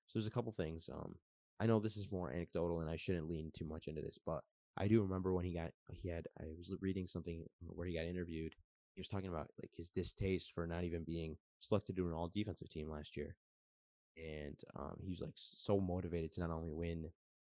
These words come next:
uh, get nominated for a defensive team, but to win the Defensive Player of the Year award. And I mean, if you look at, and I, I know they're not great, but, like, if you look at all the one number defensive metrics, it was, like, it was, um, it was Gobert, and then it was, like,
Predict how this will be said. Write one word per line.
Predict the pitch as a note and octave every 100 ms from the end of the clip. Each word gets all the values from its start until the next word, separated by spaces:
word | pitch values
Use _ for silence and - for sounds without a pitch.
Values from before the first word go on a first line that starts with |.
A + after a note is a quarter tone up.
| _ -
uh, | C#2 - F2
get | E2+ D#2
nominated | - E2 F#2 E2 D#2+
for | -
a | D#2+
defensive | D#2+ E2 E2 -
team, | D#2+ D2
but | -
to | E2
win | F2 E2 D2 -
the |
Defensive | F2 E2 -
Player | -
of | D#2
the | D2+
Year | F2+
award. | E2 C#2+ D2 -
And | F2
I |
mean, | F2 E2
if | -
you | G2
look | F#2 F2+ E2+
at, | D#2 -
and | E2+
I, | D#2+ - _ _ _ _ -
I | G#2
know | G#2 G2+
they're | F#2+ E2
not | E2+ E2 -
great, | F2 E2 D2+ -
but, | C#2+
like, | D#2+
if | F2
you | E2+
look | F2 F2
at |
all | D2+ D#2+ D#2 D2 -
the | D2
one | D#2 E2+
number | E2 D#2+
defensive | D#2 D#2+ D#2 D2+
metrics, | D2+ D#2 - C#2 - - _ _ _ -
it |
was, | F2 D#2
like, | C2 C2+ - _ _ _
it | F2+
was, | E2+ D2+ -
um, | D2 - - - - -
it |
was | F2+ D#2
Gobert, | - D#2 F#2 G#2 C3
and | A#2
then | F2+
it | F2+
was, | E2 D#2+ - -
like, | -